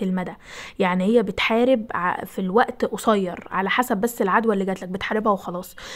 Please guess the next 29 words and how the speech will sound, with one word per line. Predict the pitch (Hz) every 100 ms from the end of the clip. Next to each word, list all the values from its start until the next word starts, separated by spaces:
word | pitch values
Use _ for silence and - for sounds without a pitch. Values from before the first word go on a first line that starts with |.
| -
لكن | 208 247 247 196
لما | 185 180 190
يبقى | 240 -
فاكسين | 185 - - 233 208 175 - - -
والبوليساكرايد | 202 185 233 240 - 185 202 208
مختلط | 190 185 - 240 247
بالبروتين، | 185 190 202 196 247 262
البروتين | 214 185 180 214 240
ده | 240
بقى | 240 226
بيكون | 196 190 180 202 233
لك | 220
خلايا، | - - 190 220 262 247
خلايا | - 202 226 220
ذاكرة | 190 185 - 214 180 - - - -
بتدنها | 190 175 185 214 233
طويلة | 233 202 240 233
المدى، | 202 196 180
حتى | - 262 - 220
لو | 190
جاتلك | 214 247 226
تاني | - 262 277
بيحاربها | 214 - 196 233 208
بعد | 170 170
كده. | 180 - - _ - - _
فهمت | - 180 214 202
الحتة | 180 220 214
دي؟ | 190 277 - - - 208 202
يبقى، | 196 175 185 180 175 180